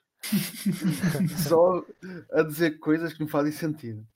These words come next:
Nada fazia sentido no que se-, naquela, naquelas bocas. E venho,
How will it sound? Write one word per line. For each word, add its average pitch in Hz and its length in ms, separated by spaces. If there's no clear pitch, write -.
Nada 151 360
fazia 147 240
sentido 127 380
no 117 80
que 123 120
se-, - 260
naquela, 123 520
naquelas 127 340
bocas. 117 360
E 160 80
venho, 165 300